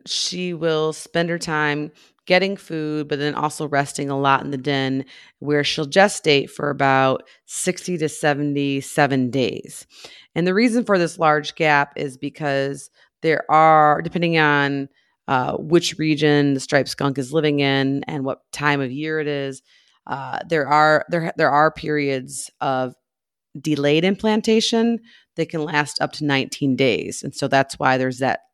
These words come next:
that pretty good range in gestating days. And then upon birth, the striped skunk, she will give birth to anywhere from two to ten kits.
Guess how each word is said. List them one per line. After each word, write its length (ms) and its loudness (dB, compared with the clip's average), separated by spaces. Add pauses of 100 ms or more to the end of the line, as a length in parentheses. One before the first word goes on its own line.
(480)
that 140 0
pretty 180 0
good 140 2
range 420 2
in 320 0
gestating 580 0
days. 420 -8 (720)
And 640 2 (100)
then 160 0
upon 360 2
birth, 400 -2
the 160 0
striped 340 -2
skunk, 320 -2
she 400 -2
will 540 4 (180)
give 220 2
birth 240 2
to 80 -2
anywhere 300 4
from 160 -4
two 340 0
to 100 -6
ten 340 2
kits. 680 -2